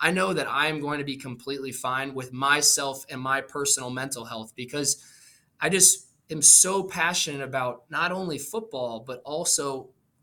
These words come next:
Limitless and, and, and other ventures that I have going on. So just being able to surround myself with different things and, and stimulate my brain all day with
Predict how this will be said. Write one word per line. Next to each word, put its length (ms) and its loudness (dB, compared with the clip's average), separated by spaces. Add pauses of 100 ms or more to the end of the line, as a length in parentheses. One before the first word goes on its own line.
(460)
Limitless 540 0
and, 260 -8
and, 280 -12
and 100 -10
other 320 0
ventures 480 -2
that 100 -6
I 80 -6
have 300 -2
going 240 -6
on. 220 -8
So 320 -2 (280)
just 220 2
being 160 0
able 140 0
to 80 -2
surround 440 4
myself 520 -2
with 180 -10
different 400 -4
things 400 -2
and, 180 -8
and 120 -4
stimulate 460 0
my 120 0
brain 380 -4
all 320 -6
day 240 -2
with 240 -6